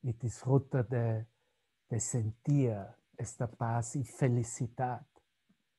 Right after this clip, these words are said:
que te ofrece este reconocimiento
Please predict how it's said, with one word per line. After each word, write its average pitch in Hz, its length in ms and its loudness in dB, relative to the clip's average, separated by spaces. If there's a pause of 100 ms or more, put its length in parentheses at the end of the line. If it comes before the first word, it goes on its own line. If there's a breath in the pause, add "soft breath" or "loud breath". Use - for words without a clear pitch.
(1040)
que 123 220 2
te 120 140 2
ofrece 123 840 2 (680)
este 113 580 0 (680)
reconocimiento 120 1900 2